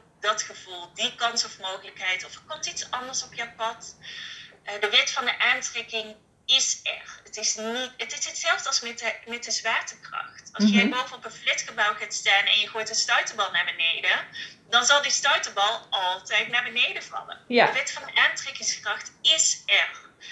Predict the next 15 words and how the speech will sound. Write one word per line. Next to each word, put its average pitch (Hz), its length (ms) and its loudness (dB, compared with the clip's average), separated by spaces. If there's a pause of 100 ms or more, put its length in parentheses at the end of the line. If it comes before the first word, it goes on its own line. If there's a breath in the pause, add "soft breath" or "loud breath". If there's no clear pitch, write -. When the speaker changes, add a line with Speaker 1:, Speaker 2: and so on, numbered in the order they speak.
(260 loud breath)
Speaker 1:
Eh, 202 180 -2
je 226 100 -2
kunt - 220 -2
het 226 100 -8
niet 247 240 -2
uitzetten 214 640 4
met 196 160 -10
een 226 120 -12
knopje, 180 440 -12
het 214 200 -8
is - 280 -6
er. - 160 -10 (200)
Speaker 2:
Ja. 226 220 6 (260)
Speaker 1:
Ehm, 202 400 -12 (520)
dus, 240 280 0